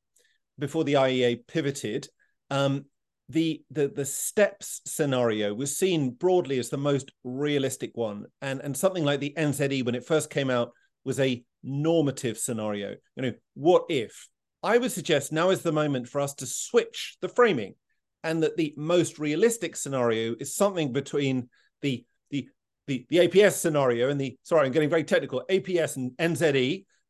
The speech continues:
do, and, and the actual, and the, the steps scenario is actually now a normative scenario. The steps scenario is, what would the world look like if we decided to do nothing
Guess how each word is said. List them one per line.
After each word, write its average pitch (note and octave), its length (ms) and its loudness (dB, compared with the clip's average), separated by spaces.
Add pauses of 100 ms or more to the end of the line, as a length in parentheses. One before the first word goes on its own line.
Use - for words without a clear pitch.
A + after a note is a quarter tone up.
(140)
do, - 100 -4 (440)
and, E3 180 -4
and E3+ 180 0
the E3+ 200 2
actual, F#3 640 2
and E3+ 140 -4
the, E3+ 240 -6 (120)
the D#3 80 -6
steps A#3+ 340 2
scenario C3+ 680 2
is E3+ 160 0
actually E3+ 420 -4
now D#3 180 -2
a F#3+ 80 0
normative A3+ 520 4
scenario. A2+ 520 -4 (340)
The D#3+ 60 -8
steps C4 260 4
scenario E3+ 340 2
is, D3+ 180 0 (200)
what G#3 440 6 (240)
would F#3+ 240 4
the F#3 80 4
world F3+ 320 4
look G#3+ 200 2
like B2+ 380 -4 (280)
if F#3 320 4
we E3 160 -2
decided E3 540 0
to D3 80 -8
do F#3 160 4
nothing F#3 480 0